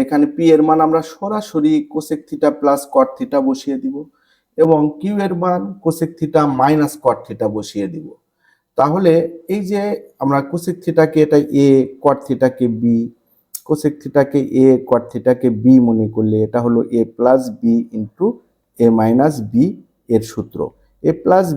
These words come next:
b into a minus b এর সূত্র হচ্ছে এ স্কয়ার মাইনাস বি স্কয়ার। তাহলে আমরা এখানে লিখতে পারি cosec স্কয়ার, আর theta এর মান আমরা থার্টি ডিগ্রি বসিয়ে দিব এরপরে, আহ,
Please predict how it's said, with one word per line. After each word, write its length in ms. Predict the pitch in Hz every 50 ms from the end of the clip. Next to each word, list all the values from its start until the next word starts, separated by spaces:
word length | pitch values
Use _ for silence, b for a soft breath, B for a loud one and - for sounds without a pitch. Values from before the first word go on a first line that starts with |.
| 127 127
b 20 | 151 160 165 - - 147
into 220 | 151 151 147 170 165 - - 131
a 20 | 135 139 143
minus 280 | 143 151 160 160 156 143 139
b 20 | 135 139 131
এর 60 | 131 -
সূত্র 180 | - 131 - - 147
হচ্ছে 160 | 147 - - - 120
এ 20 | 120 120 -
স্কয়ার 280 | - - 135 139 156 160 160 123
মাইনাস 360 | 110 110 120 135 156 202 226 - - _ _ _ _ _ _ _ - -
বি 100 | 226 220 - -
স্কয়ার। 280 | - - 95 80 - - _ _ _ _ _ _ _ -
তাহলে 280 | 120 120 123 139 147 151 147 143
আমরা 140 | 147 147 139 135
এখানে 200 | 139 143 139 135 131
লিখতে 220 | 127 - - 139 131 135
পারি 200 | 131 131 139 156 214 - - _ _ _ _ _ _ _ _ _ - - _ _ -
cosec 360 | 135 131 135 - 151 165 170 165 - - - _ _ _ _ - - -
স্কয়ার, 360 | - - 123 117 117 120 131 - - -
আর 80 | 117 - -
theta 220 | - 196 170 190 180
এর 60 | 175 175
মান 100 | 180 180 180 170
আমরা 140 | 165 165 160 160 -
থার্টি 200 | 156 139 135 143 131 131
ডিগ্রি 200 | 131 127 127 127 117
বসিয়ে 280 | 120 120 - - 147 139 120
দিব 100 | 117 110 110 110
এরপরে, 320 | 113 110 - 107 107 117 - - _ _ _ _ _ _ _ _ - - 113
আহ, 140 | 113 107